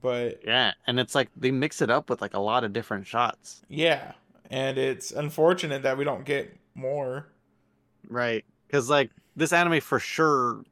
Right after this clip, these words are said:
Speaker 2: it en-, it has a for sure ending, like
Speaker 1: Oh, that's what I was
Speaker 2: <laughs>
Speaker 1: gonna
Speaker 2: Like,
Speaker 1: say.
Speaker 2: I,
Speaker 1: I
Speaker 2: I don't
Speaker 1: really
Speaker 2: think
Speaker 1: like that
Speaker 2: there's
Speaker 1: ending if we actually, like, spent more time with these characters.
Speaker 2: I know, right?
Speaker 1: It's very bittersweet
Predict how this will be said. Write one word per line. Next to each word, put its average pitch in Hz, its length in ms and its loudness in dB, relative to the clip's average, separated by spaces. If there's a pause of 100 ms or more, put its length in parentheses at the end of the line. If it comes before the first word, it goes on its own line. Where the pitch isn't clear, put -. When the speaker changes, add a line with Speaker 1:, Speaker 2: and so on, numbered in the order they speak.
(840)
Speaker 2:
it 135 180 -2
en-, 156 220 0
it 117 160 -4
has 143 220 2
a 110 180 2
for - 200 -4
sure 139 320 0
ending, 104 520 -4
like 104 400 -4 (1120)
Speaker 1:
Oh, 247 180 12
that's 262 160 8
what 311 120 2
I 311 40 2
was - 0 -
Speaker 2:
<laughs> - 0 -
Speaker 1:
gonna 262 120 0
Speaker 2:
Like, 185 80 2
Speaker 1:
say. 214 160 6
Speaker 2:
I, 143 100 4 (400)
Speaker 1:
I 240 140 6
Speaker 2:
I 294 60 10
don't 190 100 2
Speaker 1:
really 208 140 8
Speaker 2:
think 220 100 8
Speaker 1:
like 226 140 8
that - 20 8 (140)
Speaker 2:
there's - 40 -4
Speaker 1:
ending 185 540 0 (100)
if 156 220 2
we 165 320 -2
actually, 170 580 4
like, 143 240 2
spent - 400 -4 (380)
more 151 320 2
time 151 320 0
with 147 100 -6
these 123 180 -10
characters. 127 840 -6 (420)
Speaker 2:
I 131 140 -2
know, 156 160 2
right? 127 340 2
Speaker 1:
It's 165 140 4
very 214 320 8
bittersweet 180 880 4